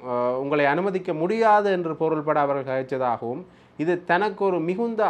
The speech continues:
அவமானத்தை ஏற்படுத்தியதாகவும் அந்த தாய் குறிப்பிட்டிருக்கும். அவர் சொல்கின்ற பொழுது, அஹ், ஸ்ரீதரன் அவர்கள் தன்னிடம் தொலைபேசியில கதைக்கிற பொழுது, "மூன்று மாவீரர்களின்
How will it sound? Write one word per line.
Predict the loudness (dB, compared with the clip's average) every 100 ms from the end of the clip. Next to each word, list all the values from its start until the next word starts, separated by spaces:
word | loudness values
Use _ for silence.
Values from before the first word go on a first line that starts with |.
| -2
அவமானத்தை | 0 0 2 2 0 -2 -2 -4 -2
ஏற்படுத்தியதாகவும் | -2 0 -2 -2 -2 -2 -2 -2 -4 -4
அந்த | -4 -4 -4 -6 -2
தாய் | 0 0
குறிப்பிட்டிருக்கும். | -2 -8 -10 -14 -14 -20 _ _ _ _ _ _ _ _ _ _ _ -6
அவர் | -4
சொல்கின்ற | 0 2 2 2
பொழுது, | 2 0 4 4 4 2 -4 -10
அஹ், | -8
ஸ்ரீதரன் | -4 0 2 2
அவர்கள் | 2 0 0 0 -2 -2
தன்னிடம் | -2 0 -2 -2
தொலைபேசியில | -2 -2 -4 -4
கதைக்கிற | 0 0 0 -2
பொழுது, | -4 -2 0 -2 -2
"மூன்று | -2 -2 -2 -4
மாவீரர்களின் | -2 -2 -2 -2 -4 -6